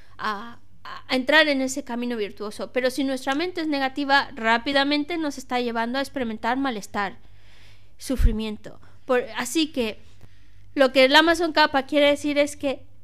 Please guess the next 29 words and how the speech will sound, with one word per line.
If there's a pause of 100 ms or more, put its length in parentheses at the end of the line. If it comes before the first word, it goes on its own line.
(600)
lo, (360)
depende
únicamente
de
nuestra
mente.
Por
eso
es
tan
importante (380)
observar
nuestra
mente. (380)
Por
eso
es
que
aunque
el
acto
de, (680)
con
la
hormiguita
sea
muy
sencillito, (500)
pero